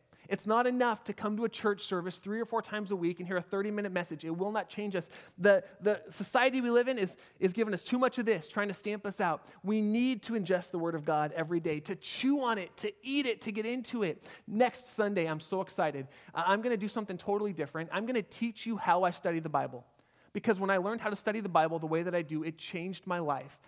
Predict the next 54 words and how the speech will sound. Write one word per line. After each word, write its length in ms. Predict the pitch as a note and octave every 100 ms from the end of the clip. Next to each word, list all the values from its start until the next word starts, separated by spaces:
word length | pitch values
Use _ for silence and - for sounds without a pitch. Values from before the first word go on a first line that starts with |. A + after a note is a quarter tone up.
| - -
I 120 | F3+
learned 240 | G3+ G#3+
that 80 | F#3
I 80 | F#3+
can 160 | G#3
actually 440 | G3+ - G3+ F#3+ -
understand 500 | F#3+ A3 - G#3+ G#3
what 100 | F3+
God's 180 | E3+ -
trying 220 | F#3 F3
to 60 |
say 260 | D#3 F3+ F#3+
to 200 | - F3+
me 460 | E3 F#3 G#3+ G3+ F#3 - -
right 320 | D3+ F#3+ F#3+
now, 220 | F#3+ F3+
right 200 | D#3+ E3+
where 160 | E3 E3+
I 80 | E3
am, 300 | D#3 D3 C#3+ - -
so 80 | F#3+
that 80 |
he 80 | F#3+
could 140 | F#3 D#3
change 380 | - G#3+ A#3
my 100 | G3+
thinking, 440 | F#3 E3 D#3+ D3 D3+
and 100 | D#3+
that 160 | E3+ - -
ultimately 560 | G3 G3+ F3+ E3+ E3 - _ -
changed 340 | F#3 E3+ D#3
my 140 | D#3+ D3+
life. 260 | C#3 C3
So 120 | -
next 160 | G3 -
Sunday 160 | A#3+ A#3
is 80 |
gonna 160 | G3+ A3+
be 100 | A3
a 60 | G3
little 140 | G3+
bit 160 | F#3 -
different, 300 | D#3+ D#3 C#3+
but 80 |
it's 100 | D#3+
gonna 140 | - E3+
be 120 | D3
so 360 | - - E3 D#3+
fun, 220 | E3+ D3+
and 100 | D#3+
it 80 | F3+
could 160 | F#3
be 140 | F#3 E3
key 340 | - G#3+ G3